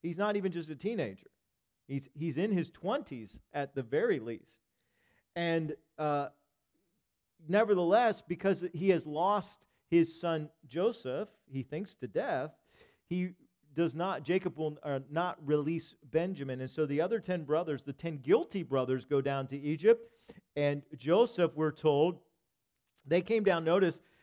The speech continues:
um, in verse six, Joseph was the governor of the land, and it was he that sold to all the people of the land.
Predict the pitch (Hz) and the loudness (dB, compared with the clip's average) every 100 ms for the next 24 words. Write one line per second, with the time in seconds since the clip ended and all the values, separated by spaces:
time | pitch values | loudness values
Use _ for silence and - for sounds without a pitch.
0 | _ - 139 139 139 160 156 147 165 156 | _ -2 0 -2 -2 -2 -2 0 0 0
1 | - 196 - - 170 190 190 170 135 139 | 2 2 0 0 0 2 -2 -2 -2 -2
2 | 143 165 190 180 147 143 147 147 143 156 | 0 0 2 0 2 0 0 -2 -4 0
3 | 160 147 220 240 185 - 170 160 165 160 | 0 0 -2 -2 -2 -2 -4 -2 -2 -4
4 | 147 - 165 160 139 135 139 | -4 -4 -4 -4 -4 -4 -6